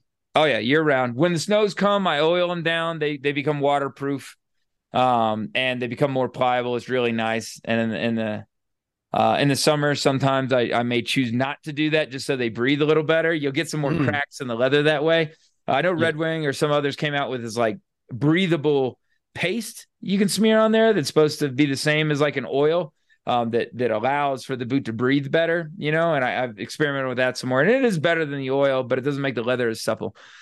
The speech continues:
Speaker 1: Um, but that's the climate. Now, if I come off my hill a little bit, it's in the hundreds, you know? Um, and if I go visit some, some of my buddies down in New Mexico or Arizona or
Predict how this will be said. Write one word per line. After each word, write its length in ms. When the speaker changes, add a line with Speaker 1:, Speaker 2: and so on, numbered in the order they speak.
Speaker 1:
Um, 500
but 160
that's 220
the 60
climate. 380
Now, 160
if 80
I 60
come 240
off 180
my 120
hill 300
a 60
little 160
bit, 320
it's 200
in 100
the 100
hundreds, 520
you 160
know? 300
Um, 580
and 200
if 120
I 80
go 140
visit 460
some, 360
some 180
of 60
my 120
buddies 400
down 360
in 360
New 120
Mexico 640
or 320
Arizona 680
or 260